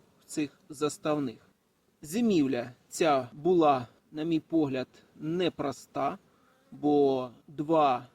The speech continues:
перших місяця зими були занадто теплими, з плюсовими температурами. Матки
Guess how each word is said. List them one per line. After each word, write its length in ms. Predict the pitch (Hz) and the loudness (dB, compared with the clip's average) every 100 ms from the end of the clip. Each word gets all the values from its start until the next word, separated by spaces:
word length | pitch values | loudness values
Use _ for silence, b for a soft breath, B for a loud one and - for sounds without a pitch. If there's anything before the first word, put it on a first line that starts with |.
| _ _ - | _ _ -2
перших 480 | 156 143 - 135 | -2 -2 -6 -8
місяця 540 | 156 147 - 139 - 131 | -4 -2 -4 -6 -6 -8
зими 460 | 135 151 156 147 | -4 -2 0 0
були 500 | 127 139 147 139 123 127 _ _ | -2 0 2 2 0 -6 _ _
занадто 720 | 147 160 160 139 - _ 131 123 _ _ _ _ | -4 -2 0 -2 -4 _ -10 -10 _ _ _ _
теплими, 540 | 160 143 - 170 196 202 | -2 -2 -2 -2 -4 -8
з 80 | |
плюсовими 580 | - 147 - 143 147 135 | -6 -8 -6 -4 -2 -4
температурами. 920 | - 131 - 135 131 - 170 175 185 - b b b b b | -6 -8 -6 -8 -6 -4 -4 -4 -10 -14 b b b b b
Матки 640 | 151 165 160 - - 139 | -4 0 0 -2 -4 -4